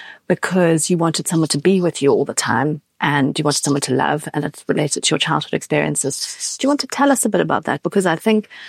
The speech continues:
for many of us, part of growing ourselves up is actually that, um, we initially start off with that view of they're gonna be,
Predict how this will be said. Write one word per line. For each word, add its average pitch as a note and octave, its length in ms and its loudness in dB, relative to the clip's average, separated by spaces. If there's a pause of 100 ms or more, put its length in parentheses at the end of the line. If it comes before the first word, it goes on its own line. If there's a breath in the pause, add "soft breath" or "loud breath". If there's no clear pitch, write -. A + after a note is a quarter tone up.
(460 loud breath)
for G#3 100 4
many G3+ 380 6
of D#3 120 2
us, C#3+ 220 0 (280)
part G3+ 320 2
of F3+ 80 0
growing E3 240 4
ourselves D#3 360 0
up D#3 180 0
is E3 80 -2
actually F3 340 2
that, D#3 320 2 (540)
um, D3+ 360 0 (120)
we G3 200 4
initially F#3+ 340 4
start F3 320 2
off G3 140 2
with G3 80 4
that C#3 180 0
view C#3+ 320 6
of C#3+ 100 2
they're D3+ 120 4
gonna D3+ 180 2
be, C#3 400 2